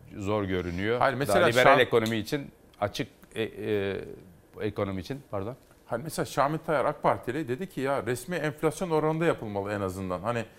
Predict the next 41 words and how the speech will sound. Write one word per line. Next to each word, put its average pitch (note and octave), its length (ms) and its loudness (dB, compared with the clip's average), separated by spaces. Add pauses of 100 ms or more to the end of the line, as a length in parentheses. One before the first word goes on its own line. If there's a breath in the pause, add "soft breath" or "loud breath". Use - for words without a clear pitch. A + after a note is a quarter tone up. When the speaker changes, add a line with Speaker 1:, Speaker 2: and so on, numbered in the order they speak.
Speaker 1:
Hı G#2+ 60 -6
hı. G#2 220 -4
Speaker 2:
şimdi C3+ 400 -6
bir D#3+ 160 2
enflasyon D3+ 600 4
var, G#2 140 4
resmi C3+ 280 2
enflasyon. A#2+ 460 2
Speaker 1:
Ama D#3 100 6
Speaker 2:
Hadi D3+ 80 8
Speaker 1:
her E3 200 8
Speaker 2:
o C#3 40 4
Speaker 1:
ay D#3 220 8
mesela D3+ 360 4
iş D3 180 2
yerleriyle C#3+ 460 4
ilgili E3 240 0
bir D#3+ 40 2
açıklama C#3 420 0
şey D3 180 2
oluyor. B2+ 200 2
Mesela G#2 220 -2
geçen A#2 300 2
ay C#3 300 0
yüzde C3 220 0
otuz C3 240 -2
dokuzdu. G#2+ 420 -2 (480)
Yani F2+ 220 -2
her, A#2 220 4
e, - 440 -8 (540)
yenilenen G2+ 640 2
mesela G2 420 0
diyelim G2 300 0
ki F#2 160 -8
Temmuz'da G2 460 0
yenileniyorsa F#2 520 -2
yüzde A#2 200 -2
otuz G#2+ 300 -4
dokuzdu. E2+ 380 -6 (320 soft breath)
Bu - 80 0
açıklanıyordu. A#2 800 0